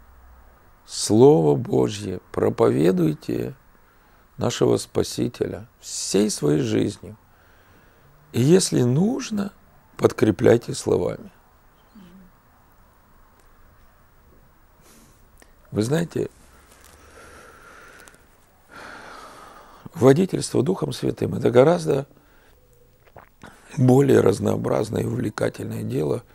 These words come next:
чем нам иногда кажется. Бог действует менее однообразно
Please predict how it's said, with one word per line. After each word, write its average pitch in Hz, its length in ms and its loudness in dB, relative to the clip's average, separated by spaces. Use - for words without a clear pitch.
чем - 220 -6
нам 107 200 -4
иногда 113 380 -10
кажется. - 480 -16
Бог 147 840 2
действует 117 1120 2
менее 131 840 2
однообразно 110 1080 0